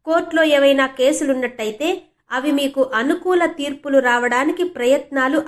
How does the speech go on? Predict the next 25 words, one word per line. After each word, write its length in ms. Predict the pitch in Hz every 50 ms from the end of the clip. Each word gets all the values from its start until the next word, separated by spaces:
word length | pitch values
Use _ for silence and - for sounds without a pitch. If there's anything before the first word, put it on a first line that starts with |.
| 214 202
అధికంగా 480 | 202 311 311 311 320 285 269 269 285 277 -
చేయవలసి 400 | 233 220 226 220 214 208 208 - 190
ఉంటుంది. 320 | 180 180 180 175 180 185 - _ _ _ _ _ _ _ _ _ _ _ _ _ _ _ _
స్థిరాస్తులు 580 | - - 359 359 392 415 415 403 - - 359 349
కొనుగోలు 420 | 330 320 311 302 294 311 294 285
చేసేటప్పుడు 880 | 285 - 285 277 277 294 269 277 269 262 - 277 269 247 185 - - - _
భూమికి 480 | 220 233 285 330 339 339 359 349 302 240 262
గల 140 | 254 254
పత్రాలను 640 | 240 254 233 226 226 - 277 294 285 277 262 240 233 254
ఒకటికి 680 | 277 277 269 226 240 240 - 330 320 349 359 330 302
పది 280 | 311 269 247 226 247
సార్లు 420 | 233 - 262 233 240 269 277 277 294
చదివి 640 | 269 - 254 226 220 226 294 269 311 320 320 311 311
సంతకం 460 | - - 240 240 247 - 277 269 254
చేయడం 400 | 247 247 240 220 214 214 220 214
మంచిది. 440 | 202 185 185 - 190 180 196 196 - _ _ _ _ _ _ _ _ _ _ _ _ _
స్థిరాస్తులు 720 | - - - 339 330 349 370 403 381 - - - 349 339
కొనుగోలు 440 | 330 330 311 311 311 311 311 302 302
చేసే 360 | 311 302 294 277 285 302 285
విషయంలో 640 | 262 262 269 269 - 285 277 262 262 262 269 277 277
సరైన 460 | 277 - 277 269 320 349 359 339 330
నిర్ణయం 440 | 294 277 269 247 254 269 269 254 247
తీసుకోవడం, 760 | 254 254 254 247 - - - 247 233 233 240 247 262 247 214
జాగ్రత్త 560 | 196 220 233 240 262 254 285 294 294 294 -
వహించడం 640 | 247 233 233 226 247 247 233 240 226 226 240 262